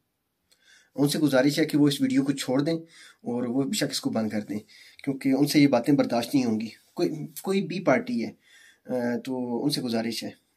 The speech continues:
तो वो ज़रूर बंद कर दें। तो जो आम न्यूट्रल बंदा है, जो यानी किसी पार्टी से जिसका ताल्लुक नहीं है, वो अगर सुनना चाहता है तो वो मेरी इस वीडियो को ज़रूर सुने जो मैं बात करने जा रहा हूँ। क्योंकि मैं जो बात करने जा रहा हूँ, इस हमाम में सब ही नंगे हैं।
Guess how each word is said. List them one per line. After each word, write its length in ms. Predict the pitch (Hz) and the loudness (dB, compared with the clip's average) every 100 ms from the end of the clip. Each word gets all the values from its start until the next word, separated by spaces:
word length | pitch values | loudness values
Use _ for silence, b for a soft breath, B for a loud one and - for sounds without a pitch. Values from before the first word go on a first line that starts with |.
| - | -14
तो 180 | - 139 | -6 2
वो 220 | 143 131 | 2 2
ज़रूर 140 | 123 135 | 0 2
बंद 200 | 135 139 | 2 2
कर 100 | 143 | 0
दें। 160 | 160 | 0
तो 100 | 160 | 0
जो 140 | 147 139 | 2 4
आम 340 | 147 175 170 B B B 139 | 4 4 2 B B B 0
न्यूट्रल 280 | 139 190 175 | 2 2 4
बंदा 260 | 151 143 | 6 6
है, 120 | 160 | 6
जो 300 | 151 151 151 | 6 6 6
यानी 220 | 147 147 147 | 6 6 4
किसी 320 | 170 - 165 - - - | 2 -4 -4 -8 -12 -2
पार्टी 220 | 180 175 | 0 0
से 100 | 151 | 0
जिसका 220 | 143 - | -2 0
ताल्लुक 360 | 139 131 131 135 | 0 2 2 2
नहीं 260 | 135 123 110 | 2 2 -2
है, 100 | - B B B B | -8 B B B B
वो 240 | 127 165 165 | 2 4 4
अगर 120 | 151 | 2
सुनना 280 | 151 135 139 | 2 2 4
चाहता 260 | 139 - | 2 0
है 60 | 131 | 0
तो 80 | 135 | 0
वो 120 | 135 | 0
मेरी 160 | 131 | 0
इस 140 | 135 123 | -2 -4
वीडियो 180 | 117 123 | -4 -2
को 100 | 135 | -2
ज़रूर 220 | 120 135 | 0 0
सुने 320 | 156 143 143 - _ _ | 0 0 -2 -8 _ _
जो 200 | 123 127 | -10 -2
मैं 140 | 131 123 | 0 2
बात 180 | 120 117 | 0 -2
करने 200 | 123 117 | -4 -4
जा 100 | 113 | -6
रहा 100 | 110 | -8
हूँ। 160 | - _ _ _ _ _ _ _ _ _ b b b b b - | -14 _ _ _ _ _ _ _ _ _ b b b b b -2
क्योंकि 200 | 147 156 | 0 6
मैं 160 | 139 | 6
जो 100 | 156 | 6
बात 240 | 151 135 - | 6 4 4
करने 180 | 170 175 | 0 2
जा 160 | 151 | 4
रहा 120 | 160 | 4
हूँ, 100 | 175 | 4
इस 160 | 160 - | 2 -2
हमाम 320 | - 123 139 165 | -2 0 2 2
में 100 | 170 | 2
सब 280 | - 165 | 0 -4
ही 220 | 147 151 156 | 0 4 6
नंगे 300 | 127 123 123 | 4 0 -6
हैं। 260 | 120 - | -8 -10